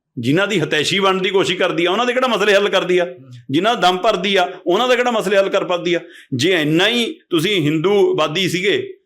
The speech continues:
ਤੇ ਫਿਰ ਪੰਜਾਬ ਦੇ ਵਿੱਚ ਸਿੱਖ ਚਿਹਰੇ ਸ਼ਾਮਲ ਕਾਹਨੂੰ ਕੀਤੇ ਸੀ? ਫਿਰ ਲੜ-, ਲੜਾਉਂਦੇ ਆਪਣੇ ਵਰਕਰਾਂ ਨੂੰ। ਤੁਸੀਂ ਤਾਂ ਪੰਜਾਬ ਦੀ ਬੀ ਜੇ ਪੀ ਲੀਡਰਸ਼ਿਪ ਨਾਲ ਵੀ ਧੋਖਾ ਕੀਤਾ।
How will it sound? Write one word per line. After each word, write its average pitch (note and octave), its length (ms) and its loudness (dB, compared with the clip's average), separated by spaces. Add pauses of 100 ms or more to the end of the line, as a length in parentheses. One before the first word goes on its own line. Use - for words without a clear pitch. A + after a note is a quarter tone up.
ਤੇ F3 80 -4
ਫਿਰ F#3 120 0
ਪੰਜਾਬ F#3 360 0
ਦੇ G3+ 60 2
ਵਿੱਚ F#3+ 120 -4
ਸਿੱਖ F#3 180 -2
ਚਿਹਰੇ A3+ 280 0
ਸ਼ਾਮਲ F#3 260 -2
ਕਾਹਨੂੰ B3 200 0
ਕੀਤੇ A3 240 0
ਸੀ? G3+ 80 -2
ਫਿਰ - 280 -8
ਲੜ-, C3+ 240 -2
ਲੜਾਉਂਦੇ E3 380 2
ਆਪਣੇ A#3 220 2
ਵਰਕਰਾਂ A3+ 360 0
ਨੂੰ। A#3+ 100 0
ਤੁਸੀਂ F#3+ 460 -4
ਤਾਂ A#3+ 100 2
ਪੰਜਾਬ G3+ 380 2
ਦੀ A#3 80 -2
ਬੀ G#3 160 -2
ਜੇ G#3+ 160 0
ਪੀ G#3+ 100 0
ਲੀਡਰਸ਼ਿਪ G#3 440 -2
ਨਾਲ A#3+ 160 4
ਵੀ B3 80 0
ਧੋਖਾ A#3+ 260 2
ਕੀਤਾ। G#3+ 280 -2